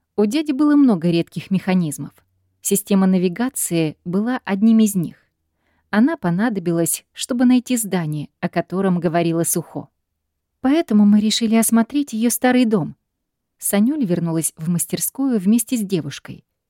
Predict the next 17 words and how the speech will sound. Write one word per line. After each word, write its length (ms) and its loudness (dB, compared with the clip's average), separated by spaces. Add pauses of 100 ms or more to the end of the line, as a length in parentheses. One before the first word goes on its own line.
и 100 0
рассказала 760 -4 (240)
об 180 -6
их 160 -6
разговоре 640 -2
у 60 -2
воды. 420 -4 (500)
Сухо 340 -2
согласилась 800 0
выступить 560 -2
предметом 520 0
для 180 -2
спора — 500 -2 (360)
и 80 0
отправиться 720 -2
в 80 0
Нагасан. 600 0